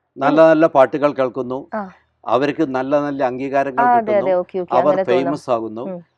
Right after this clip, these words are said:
Speaker 1: അവർക്ക് പണം കിട്ടുന്നു,
Speaker 2: ഉം.
Speaker 1: അവരെ എല്ലാവരും ആരാധനയോടെ
Speaker 2: ആ,
Speaker 1: കാണുന്നു.
Speaker 2: തീർച്ചയായിട്ടും.
Speaker 1: ആ ഒരു സമയത്താണ് എനിക്കും അതുപോലെ
Speaker 2: ആവണമെന്ന്
Speaker 1: ആവണം
Speaker 2: തോന്നുന്നത്.
Speaker 1: എന്നുള്ളൊരു തോന്നൽ വരിക.
Speaker 2: അതെ, അതെ.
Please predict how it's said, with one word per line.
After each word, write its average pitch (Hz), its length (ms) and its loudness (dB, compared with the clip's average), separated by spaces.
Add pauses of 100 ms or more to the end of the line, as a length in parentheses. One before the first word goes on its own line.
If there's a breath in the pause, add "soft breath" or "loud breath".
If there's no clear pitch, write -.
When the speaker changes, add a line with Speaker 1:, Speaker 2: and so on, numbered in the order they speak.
(100)
Speaker 1:
അവർക്ക് 131 340 -6
പണം 123 380 -4
കിട്ടുന്നു, 131 500 -12
Speaker 2:
ഉം. 180 160 -16 (120)
Speaker 1:
അവരെ 123 240 -2
എല്ലാവരും 127 540 2
ആരാധനയോടെ 123 680 -2
Speaker 2:
ആ, - 40 -6
Speaker 1:
കാണുന്നു. 110 180 -4
Speaker 2:
തീർച്ചയായിട്ടും. 185 540 -2 (120)
Speaker 1:
ആ 175 220 4
ഒരു 170 440 4
സമയത്താണ് 135 840 -2 (360)
എനിക്കും 131 500 0
അതുപോലെ 127 540 -2 (320)
Speaker 2:
ആവണമെന്ന് 202 460 -4
Speaker 1:
ആവണം 135 200 4
Speaker 2:
തോന്നുന്നത്. - 600 -4
Speaker 1:
എന്നുള്ളൊരു 139 460 -6
തോന്നൽ 123 320 -4
വരിക. 101 160 -10
Speaker 2:
അതെ, 180 200 -10
അതെ. - 160 -20